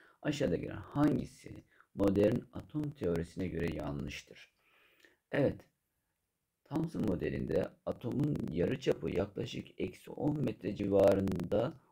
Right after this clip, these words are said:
olan boşluklu yapılardır demişti. Evet, modern atom teorisi de bunu destekliyor. Bu doğru. Atomun içinde sadece elektron, elektron ve protonlar yoktur. Evet, nötronlar da vardır. Modern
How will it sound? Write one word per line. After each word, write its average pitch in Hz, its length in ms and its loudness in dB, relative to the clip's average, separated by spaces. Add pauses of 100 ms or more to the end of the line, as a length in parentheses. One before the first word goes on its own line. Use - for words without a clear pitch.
(200)
olan 98 300 -2
boşluklu - 400 -6
yapılardır - 680 0 (440)
demişti. - 580 -10 (600)
Evet, - 360 -8
modern 90 360 -2 (100)
atom - 240 -6
teorisi 73 440 -6
de 85 120 -6
bunu 92 240 -6
destekliyor. - 840 -10 (320)
Bu 120 140 -6
doğru. 90 360 -2 (680)
Atomun - 360 -4
içinde - 420 -2
sadece 117 380 0
elektron, 107 360 -2
elektron 107 380 -2
ve 98 140 0
protonlar 95 640 0
yoktur. 90 480 0
Evet, 82 280 -4
nötronlar 85 800 -4
da 60 140 -10 (160)
vardır. 78 500 -6 (400)
Modern 87 340 -2